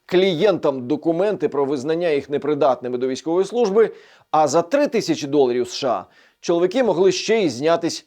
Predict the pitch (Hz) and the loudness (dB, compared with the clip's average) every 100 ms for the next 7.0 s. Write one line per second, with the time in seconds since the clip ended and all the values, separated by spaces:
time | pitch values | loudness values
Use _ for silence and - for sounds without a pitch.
0 | - 127 147 131 165 151 143 110 113 98 | -12 -6 -4 -4 2 4 4 0 -4 -6
1 | - 78 58 _ _ - 123 180 180 180 | -12 -18 -20 _ _ -14 -2 2 2 2
2 | 185 180 220 220 170 143 - 175 - - | 0 2 2 2 2 -2 0 0 0 -10
3 | 165 165 165 151 139 143 156 156 147 143 | -6 -4 -2 -2 -4 -4 -2 0 0 -2
4 | 147 147 147 131 - _ - 127 147 - | -4 -2 0 -2 -8 _ -6 -4 -4 -2
5 | 165 156 123 120 - - - 247 165 - | 0 0 0 -4 -8 -6 0 2 2 -2
6 | 127 117 117 131 127 135 135 - 240 | -8 -8 -2 0 0 -2 -6 0 0